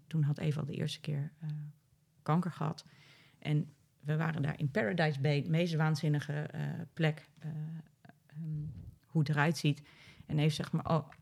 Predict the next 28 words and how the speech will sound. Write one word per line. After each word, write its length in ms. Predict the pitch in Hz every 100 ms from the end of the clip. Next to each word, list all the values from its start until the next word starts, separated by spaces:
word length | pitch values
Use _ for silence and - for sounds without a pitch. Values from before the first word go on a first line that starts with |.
| 135 -
als 120 | 156
ik 120 | 139
uitzaaiingen 680 | - 160 - 170 165 160 151
krijg, 520 | 151 147 160 - - _ _ _
dan 240 | 143 175
wil 100 | 165
ik 120 | 156 160
op 100 | 151
wereldreis." 720 | 147 147 - - 170 - - _ _ _ _ _ - _ _ _ _ _ _
Waarop 200 | 147 131
ze, 120 | - -
"Je 100 | 156
bent 140 | 147 143
niet 100 | 131
goed 160 | 160
bij 120 | 143
je 100 | 139
hoofd. 440 | 139 151 151 - - _ _ _ -
Als 100 | 143
je 60 |
op 100 | 127
wereldreis 600 | 131 185 220 190 196 185
wil, 260 | 180 202 240
dan 100 | 156
gaan 160 | 143 147
we 60 | 147
dat 40 |
regelen." 580 | 151 156 139 - -